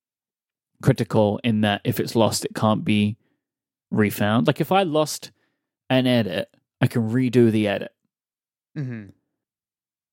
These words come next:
Speaker 1: If I lose the recording, it's that you can't redo that the same, you know?
Speaker 2: Yeah, of course.
Speaker 1: So, th-, you know, I, I won't be th-, going there, but I will be, I'm gonna try it out for everything else. And I'm gonna do,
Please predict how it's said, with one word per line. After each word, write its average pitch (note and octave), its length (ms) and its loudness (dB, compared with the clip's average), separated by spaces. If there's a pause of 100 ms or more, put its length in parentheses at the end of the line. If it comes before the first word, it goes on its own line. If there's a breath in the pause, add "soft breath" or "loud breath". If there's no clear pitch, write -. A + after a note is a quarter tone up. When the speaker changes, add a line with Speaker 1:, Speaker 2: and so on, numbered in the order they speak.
Speaker 1:
If C3 200 0
I B2 120 4
lose C#3+ 380 0
the C3 100 -2
recording, A2 800 -2 (160)
it's - 260 0 (340)
that B2 120 6
you A2 160 -4
can't C3+ 300 2
redo A#2 280 0
that G#2 200 0 (140)
the A2+ 80 0
same, G2+ 320 0 (680)
you A2 80 2
know? G2 140 2
Speaker 2:
Yeah, G#2 200 -4
of - 120 -14
course. - 380 -2 (460)
Speaker 1:
So, A2 560 0
th-, - 200 -14 (180)
you B2+ 100 0
know, G#2+ 120 2
I, A2 260 0
I - 40 0
won't B2+ 240 0
be A#2+ 100 -4
th-, - 160 -8
going A2 320 0
there, C#3+ 260 2
but A#2+ 160 -2
I A#2 80 4
will A2 180 -2
be, G#2+ 320 0
I'm A#2+ 120 0
gonna A#2 140 2
try A#2 220 2
it A2 60 -2
out G#2+ 140 -6
for A#2 80 0
everything A2 260 0
else. A2+ 140 2
And B2+ 120 -8
I'm B2+ 120 2
gonna B2+ 180 0
do, A#2 320 0